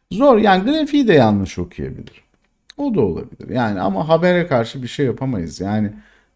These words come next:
Trump çıkar, bir şey söyler, iner çıkar. Yani bun-, bununla yapabileceğimiz bir şey yok. Elimizden geleni yapıyoruz burada. Son bir dakika. Son bir dakika enflasyon açıklanma öncesinde giriyorlar. Evet, açıklandı.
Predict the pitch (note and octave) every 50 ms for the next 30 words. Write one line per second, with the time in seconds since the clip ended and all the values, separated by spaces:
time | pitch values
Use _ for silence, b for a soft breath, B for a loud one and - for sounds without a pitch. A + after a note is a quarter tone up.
0 | _ - - F3+ D#3+ D3 C3+ C#3 - - G2+ - G#2 B2 C3 C3 C3 A#2+ - -
1 | C3 B2 G#2+ - - - E2 E2+ E2 A2 B2+ B2+ G2 C#2+ G#2 B2 A2 G2 G2 G#2+
2 | G#2+ - - - _ - A2 G2+ F2+ E2 E2 F2 F2 F2 F2 F2 G2 G2 G2 F#2
3 | E2+ - G2+ G#2 G#2 G2 F#2+ F2+ - - B1 E2+ F2 F#2 F#2+ F2 F2+ F2 - -
4 | E2+ F2 F2+ F2 - - - - - D2 - - F#2+ G2 F#2+ F2 G2 F#2+ F#2 F#2
5 | F2 F2 F2 F2+ F2 E2+ E2+ E2+ _ _ - - - - _ _ - _ - -
6 | - - D3 E3+ F3+ F#3 F3+ F#3 F3 E3+ D#3+ D3 C3+ C#3 C3+ A#2+ - - E3 F3+
7 | F3 F3 _ _ _ _ _ _ _ _ _ _ _ _ _ _ _ _ _ _
8 | _ _ _ _ _ _ _ - A2 - - - F3 F3+ F#3 F#3 F#3 F3+ F#3 F#3
9 | F3 F3 D#3+ D#3 C#3+ D3 E3 D3+ D3 - - F3+ E3+ D#3+ D#3 D#3 D3 C#3 - D3+
10 | D3 C#3+ C#3+ C#3+ C#3+ - - D#3 D3+ D3+ D3 C#3+ - - - - D3 C#3 C#3 C#3
11 | C#3+ C#3+ C#3+ C#3 C#3+ C#3 C#3+ C#3 C#3 C3+ C#3 C#3 - C#3+ C#3+ D3 D3 D#3+ D#3+ D#3+
12 | D#3+ D3+ C#3+ C3+ C#3 C#3 C#3 C#3 C#3 C3+ B2 A#2+ B2+ C#3 D3 D#3 D#3+ D#3+ - -
13 | - C#3 C3+ B2 A2+ G#2+ - - - C3+ C3+ C3+ - - D3 C#3 C#3+ - C#3 C3+
14 | C3 B2+ B2+ B2+ B2 B2 B2 A#2+ G#2+ A2 A2+ A2+ A2+ A#2+ B2 B2+ B2+